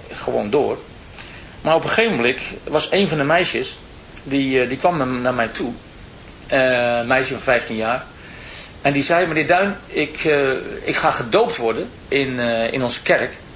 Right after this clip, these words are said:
En, eh, zou u het fijn vinden om erbij te zijn?" Nou, ik zeg: "Eh, ja." Ja, goed, het is dan zo'n verzoek van zo'n kind. En, ehm, je denkt, je wil zo'n kind ook niet teleurstellen.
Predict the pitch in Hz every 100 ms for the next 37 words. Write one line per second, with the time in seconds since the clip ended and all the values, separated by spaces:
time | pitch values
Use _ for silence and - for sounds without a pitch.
0 | - - - - - - 151 147 - 139
1 | 139 139 - 165 - 185 147 151 151 147
2 | 147 - 123 - 85 - - - - -
3 | - - - - - 104 139 165 165 -
4 | - - 110 - 123 110 - - 147 139
5 | - - - - - - - 131 - 147
6 | 127 123 - 117 110 113 - 180 180 117
7 | 110 - 104 - - - - - - -
8 | - - 127 127 123 123 123 120 117 117
9 | 113 107 117 120 120 113 117 107 110 107
10 | 110 123 107 117 104 120 139 156 - 107